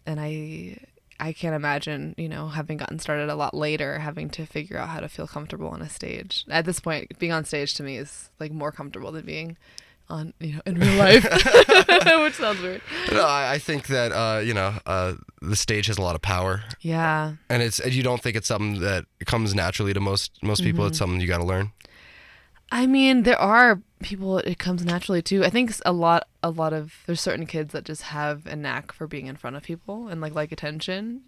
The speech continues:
Speaker 1: And
Speaker 2: <laughs>
Speaker 1: I think I was one of those kids. And, uh, I think that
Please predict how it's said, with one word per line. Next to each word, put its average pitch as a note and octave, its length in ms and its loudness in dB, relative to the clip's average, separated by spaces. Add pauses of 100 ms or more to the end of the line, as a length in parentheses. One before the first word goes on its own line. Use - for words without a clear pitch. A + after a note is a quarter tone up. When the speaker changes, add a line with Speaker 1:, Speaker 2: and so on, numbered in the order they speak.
Speaker 1:
And D#3 440 -6 (300)
Speaker 2:
<laughs> - 300 -20
Speaker 1:
I D3+ 100 -4
think D#3 200 -8
I D3+ 100 -2
was D3+ 120 -2
one D3+ 100 -4
of D3 60 -4
those D3 200 -4
kids. E3+ 540 -10
And, D#3 440 -4
uh, D3+ 460 -2 (640)
I D#3 100 -4
think D#3+ 400 -10
that D3+ 280 -6